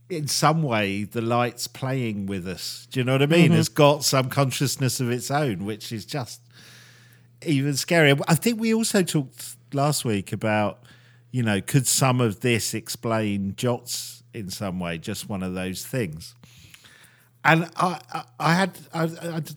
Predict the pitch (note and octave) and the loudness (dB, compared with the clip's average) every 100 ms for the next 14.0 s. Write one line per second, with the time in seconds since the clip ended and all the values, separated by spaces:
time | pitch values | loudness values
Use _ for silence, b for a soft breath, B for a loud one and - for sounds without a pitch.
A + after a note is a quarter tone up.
0 | - E3+ D3+ G3 E3 D#3+ D3 D#3+ C#3+ A#2+ | -14 -8 -8 -6 -2 0 0 0 0 -2
1 | - D3+ C#3+ C#3 - B2+ A2 A2 A2 - | -2 -4 -4 -4 -8 -6 -6 -6 -8 -8
2 | A#2 A#2+ G#2+ G2+ - A#2 A2+ G2 G#2+ - | -8 -4 -4 -6 -8 -8 -8 -6 -8 -8
3 | G2 F2 E2 - - B B B B B | -6 -6 -6 -12 -18 B B B B B
4 | _ _ _ _ - - B2 A#2+ B2+ C3 | _ _ _ _ -20 -6 0 2 2 0
5 | C3 A#2 C3 B2 A#2+ - - C3 B2 A#2+ | 0 -2 0 0 0 -2 -4 -2 0 0
6 | A#2 A2+ G#2+ G#2+ G#2+ B2 - A2+ G#2 A#2 | 2 0 0 -2 -4 -10 -6 -4 -4 -4
7 | A2+ A2 G#2+ - C3 A#2 A#2 G#2+ F2 - | -4 -4 -6 -8 -6 -6 -6 -8 -8 -10
8 | - _ - C#3 A2 - E2 - G#2+ G#2 | -18 _ -10 -8 -8 -10 -14 -14 -12 -12
9 | - C3 F#2+ D2+ E2+ - B2+ B2+ C3 G2+ | -8 -6 -6 -6 -12 -16 -10 -6 -6 -6
10 | F2 C#2 - F#2+ E2+ E2 G2 A#2 B2+ - | -8 -8 -10 -10 -8 -6 -4 -2 -2 -4
11 | - F#3+ A3 C3 - - F3 D#3 G#3+ F#3+ | 0 4 6 4 0 2 8 8 8 4
12 | F3+ F3+ D3+ C3+ C#3+ A2+ A2 B B - | 6 6 6 4 2 2 -4 B B -10
13 | C#3+ G3 G#3+ G3 D#3+ C3 A2 - G#2 A#2 | 2 4 6 4 4 2 0 -2 -2 -4